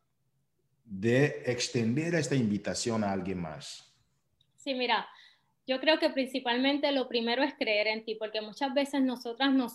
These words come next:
Speaker 2: limitamos porque no nos creemos capaz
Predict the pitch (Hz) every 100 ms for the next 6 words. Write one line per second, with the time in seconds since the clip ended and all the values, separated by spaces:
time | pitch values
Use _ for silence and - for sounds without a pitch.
0 | - 233 233 226 202 226 247 233 190 196
1 | - 226 220 220 220 262 269 247 247 247
2 | 262 262 247 214 220 226 240